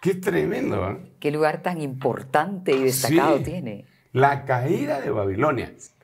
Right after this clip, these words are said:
Speaker 1: O sea, no fue hace tres mil años, no fue hace dos mil años, y lo está viendo en ese momento, la caída. Entonces pone lo siguiente.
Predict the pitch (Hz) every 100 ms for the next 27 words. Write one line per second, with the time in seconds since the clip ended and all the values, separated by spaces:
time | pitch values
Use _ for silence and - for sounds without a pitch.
0 | _ 113 170 151 135 - 135 156 214 240
1 | 180 180 233 277 214 - 175 - 123 123
2 | 135 160 170 151 104 117 185 190 208 233
3 | 233 - _ - 143 143 156 127 135 147
4 | 151 101 - _ - 95 98 87 98 101
5 | 110 104 92 101 85 78 87 95 - 92
6 | 67 - _ - - _ 131 143 139 165
7 | 156 147 104 95 85 65